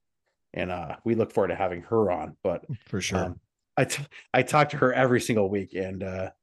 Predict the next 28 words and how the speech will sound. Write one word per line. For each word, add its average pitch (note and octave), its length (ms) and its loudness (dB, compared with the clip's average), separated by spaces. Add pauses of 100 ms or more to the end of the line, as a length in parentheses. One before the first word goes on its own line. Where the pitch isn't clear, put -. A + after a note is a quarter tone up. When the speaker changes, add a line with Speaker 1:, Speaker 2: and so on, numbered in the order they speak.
(640)
Speaker 1:
and, F#2+ 300 0
uh, E2 280 -4 (580)
she's C#3 320 2
very G#2+ 340 4
looking F#2 280 -6
forward F2 280 0
to E2 60 -8
this - 220 -10
match. - 420 -8 (500)
So E2+ 400 -4 (1040)
this B2 240 2
is, A2 140 2
this C#3+ 160 4
is C3 100 4
the B2+ 80 4
big G#2+ 220 4
match. G#2 400 0
I C#3 140 2
think C3+ 260 -2 (360)
Newcastle C#3 520 0
fans, A2+ 360 -6
this G#2+ 140 -8
is G#2+ 80 -4
a G2 60 -6
big G2+ 260 -2
match G2 260 -4
for F2+ 140 -8
them D2+ 360 -10